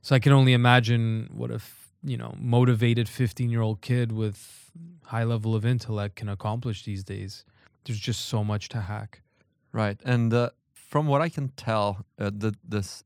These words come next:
Speaker 2: the sense of urgency around security among individuals, at least, is not that high.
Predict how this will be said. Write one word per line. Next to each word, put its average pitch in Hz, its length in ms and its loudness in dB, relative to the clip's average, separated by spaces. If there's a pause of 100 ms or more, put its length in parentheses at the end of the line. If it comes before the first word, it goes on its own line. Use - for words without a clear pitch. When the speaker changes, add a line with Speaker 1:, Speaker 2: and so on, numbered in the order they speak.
(160)
Speaker 2:
the 104 160 -12
sense 110 420 -6
of 101 80 -8
urgency 107 380 -4
around 104 220 -4
security 110 600 -4 (680)
among 107 320 -2
individuals, 117 640 -2
at - 100 -12
least, 104 400 -10
is - 160 -12
not 98 240 -6
that 98 220 -4
high. 90 400 -8